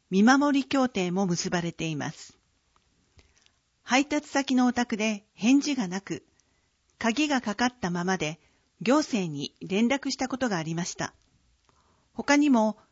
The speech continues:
食料品を必要量より大幅に買いすぎている時など、様子が違うと感じた場合は、声をかけさせてもらっています。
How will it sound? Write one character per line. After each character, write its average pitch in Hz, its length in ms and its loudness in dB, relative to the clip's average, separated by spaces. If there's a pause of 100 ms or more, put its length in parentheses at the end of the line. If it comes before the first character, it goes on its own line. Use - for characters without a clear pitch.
(120)
食 - 300 -2
料 294 220 2
品 247 320 4
を 220 240 0 (300)
必 - 340 -8
要 311 180 4
量 208 260 0
よ 180 180 -2
り 156 320 -6
大 220 180 4
幅 277 260 -2
に 262 140 4
買 269 220 0
い - 20 -2
す - 120 -6
ぎ 277 140 -2
て 214 140 2
い 185 60 0
る 170 100 -4
時 202 240 -4
な 175 100 -2
ど、 156 220 -4 (540)
様 254 240 4
子 311 160 0
が 294 80 4
違 277 400 2
う 277 40 0
と 190 140 -4
感 185 220 -4
じ 185 120 -8
た 190 120 -2
場 180 140 0
合 180 80 -2
は、 170 280 -2 (420)
声 240 280 4
を 160 100 0
か - 140 -10
け 214 120 -4
さ 254 160 -2
せ 220 140 -4
て 160 160 -6
も 156 120 -4
ら 180 100 0
っ - 40 -8
て - 180 -6
い 175 100 -2
ま 151 160 -4
す。 - 280 -18